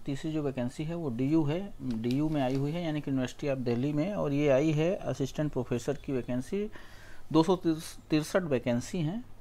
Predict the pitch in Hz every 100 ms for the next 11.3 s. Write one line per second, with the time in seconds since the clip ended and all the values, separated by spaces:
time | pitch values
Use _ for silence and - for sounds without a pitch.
0 | - 131 135 139 - 127 - 156 160 -
1 | 139 - - - 151 156 151 151 151 147
2 | 147 143 135 120 151 165 156 156 160 143
3 | 135 156 143 143 165 175 147 147 151 139
4 | 135 143 - - 147 143 113 117 117 147
5 | 180 156 110 151 151 147 135 131 135 151
6 | 117 - 160 123 123 110 107 104 101 95
7 | - - - - - 165 165 165 180 185
8 | 214 220 190 147 147 156 151 147 135 117
9 | 123 135 - 127 135 208 247 - - 123
10 | 120 123 123 123 - 131 123 120 117 131
11 | 160 175